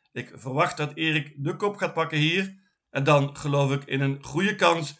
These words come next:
als hij een beetje het tempo mag bepalen.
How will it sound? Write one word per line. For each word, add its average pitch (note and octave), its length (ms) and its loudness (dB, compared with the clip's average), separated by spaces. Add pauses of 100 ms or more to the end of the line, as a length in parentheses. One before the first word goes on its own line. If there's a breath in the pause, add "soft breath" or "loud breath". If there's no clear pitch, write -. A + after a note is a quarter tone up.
(140)
als - 160 -12
hij C3+ 100 -4
een A#2 140 -6
beetje F3 640 -2
het D3+ 240 -10
tempo C3+ 380 -2
mag B2 240 -8
bepalen. D#3+ 680 2